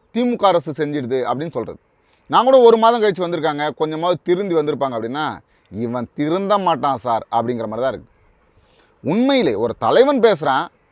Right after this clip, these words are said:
ஒரு கட்சியின் தலைவன், இப்படி ஒரு சம்பவம் நடந்துருச்சு, கொடுந்துயரம் நடந்துருச்சு,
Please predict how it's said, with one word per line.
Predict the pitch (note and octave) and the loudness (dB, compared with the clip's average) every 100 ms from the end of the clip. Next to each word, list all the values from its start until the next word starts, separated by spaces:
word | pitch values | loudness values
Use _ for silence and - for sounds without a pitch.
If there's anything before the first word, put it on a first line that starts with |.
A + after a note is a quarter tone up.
| _ | _
ஒரு | A#2+ | -6
கட்சியின் | - D3+ - A#3 F#3+ | 0 -2 0 -4 0
தலைவன், | D3 B2+ C#3 E3 _ _ | 0 0 -4 -10 _ _
இப்படி | - D3+ F#3+ | -10 2 2
ஒரு | F3 | 2
சம்பவம் | F3+ G#3 B3+ | 0 2 2
நடந்துருச்சு, | G#3+ F#3+ E3+ - - | 2 0 -2 -4 -4
கொடுந்துயரம் | F#3+ G#3 F#3+ G3 G3+ F#3 | 0 0 2 2 2 0
நடந்துருச்சு, | E3 C#3+ - F#3+ | -2 -4 0 0